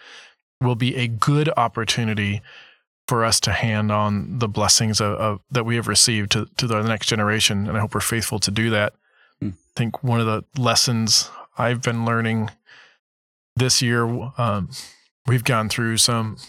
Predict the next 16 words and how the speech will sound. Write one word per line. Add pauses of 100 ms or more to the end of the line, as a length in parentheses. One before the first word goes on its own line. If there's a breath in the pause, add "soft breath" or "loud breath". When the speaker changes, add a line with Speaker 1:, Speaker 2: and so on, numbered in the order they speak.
(220 loud breath)
Speaker 1:
some, (200)
some
trials
in, (1040)
in
some
difficult
relationships
and
some
things
that
have, (520 loud breath)
have
been,
um,